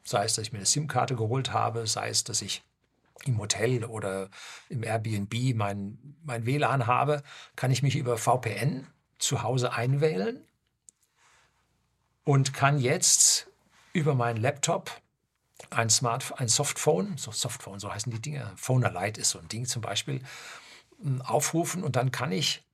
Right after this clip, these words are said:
zu deutschen Gebühren in Deutschland telefonieren, weil ich vorher übers Internet getunnelt, unsichtbar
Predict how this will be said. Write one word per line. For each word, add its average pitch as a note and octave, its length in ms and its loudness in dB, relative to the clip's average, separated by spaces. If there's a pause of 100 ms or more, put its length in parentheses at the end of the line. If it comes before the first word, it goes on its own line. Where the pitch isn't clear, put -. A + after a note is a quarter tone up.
(100)
zu D#3+ 580 2 (200)
deutschen C#3+ 340 2
Gebühren B2+ 380 2
in C3+ 160 0
Deutschland A2 400 -2
telefonieren, - 580 -8 (440)
weil G2 140 -8
ich G2 80 -10
vorher C#3+ 460 -6 (320)
übers G#2 240 -6
Internet C3+ 460 -4
getunnelt, E3 580 2 (680)
unsichtbar D3 880 2